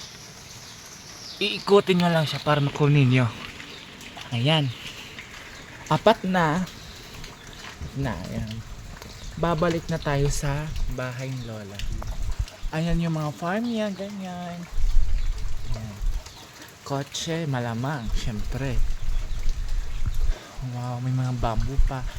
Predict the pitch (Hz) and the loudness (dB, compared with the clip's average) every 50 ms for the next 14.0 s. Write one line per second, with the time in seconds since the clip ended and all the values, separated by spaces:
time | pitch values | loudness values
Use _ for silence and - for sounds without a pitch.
0 | - - - 190 196 208 190 220 214 208 214 202 165 160 147 139 131 131 135 139 | 10 10 10 8 6 0 0 0 0 0 0 0 0 0 0 2 0 0 -2 -4
1 | - - 135 131 127 127 139 143 143 139 - 156 143 139 139 127 - - - - | -6 -6 -4 -2 0 0 0 0 0 -2 -2 0 0 2 2 2 2 2 2 0
2 | 151 147 143 156 156 156 156 151 143 143 - - - - - - - 160 175 156 | 0 2 2 2 2 2 2 2 2 2 2 0 0 -2 0 2 2 2 2 2
3 | 180 175 160 170 - - 170 - 165 151 147 151 151 147 147 131 131 131 131 123 | 2 2 2 2 2 2 0 0 0 0 0 2 2 2 2 2 2 2 2 2
4 | 117 113 120 113 110 107 107 - - - - - - - - - - - - - | 0 0 0 0 0 0 0 -2 -2 -2 -4 -4 -4 -4 -4 -4 -6 -6 -6 -6
5 | - - - - - - 127 131 - 135 120 110 - 117 113 113 113 107 - - | -6 -4 -4 -4 -4 -4 -4 -4 -4 -2 -2 -2 -2 -2 -2 -2 -2 -2 -2 -2
6 | - - - 123 127 127 123 123 123 - 131 127 131 127 127 120 123 123 - - | -2 -2 -2 -2 -2 -4 -6 -6 -6 -4 -2 0 0 2 2 0 0 -2 -2 -4
7 | 127 117 110 113 113 - - - - - - - - - - - - - - - | -4 -4 -4 -4 -6 -6 -6 -6 -8 -6 -6 -4 -2 0 0 2 2 0 -2 -2
8 | - 139 139 143 147 151 - 165 160 156 151 151 135 - 151 - 156 143 - - | 0 0 0 0 0 -2 -2 0 0 0 0 -2 -2 -2 -2 -4 -4 -4 -4 -4
9 | 165 143 143 147 139 135 131 120 - 143 139 131 120 - - - - - - - | -2 -2 0 0 0 0 0 -2 -2 -4 -4 -4 -6 -6 -8 -10 -10 -8 -8 -8
10 | - - - - - - - - - - - - - - - - - - - - | -8 -8 -8 -8 -8 -8 -10 -10 -10 -8 -8 -10 -10 -10 -12 -10 -10 -10 -8 -8
11 | - - 160 160 156 151 143 143 143 131 135 135 123 - - - - - - - | -8 -6 -4 -4 -2 0 0 0 0 -2 -4 -6 -6 -6 -6 -4 -4 -4 -4 -4
12 | - - - - - - - - - - - - - - - - - - 139 131 | -6 -6 -6 -6 -6 -8 -8 -8 -10 -6 -4 -4 -4 -2 -2 0 2 2 2 2
13 | 123 123 127 127 123 127 135 151 - - 135 135 131 131 131 - - - - - | 0 0 0 0 2 2 0 0 0 -2 -2 -2 -2 -2 -2 -4 -4 -4 -2 -2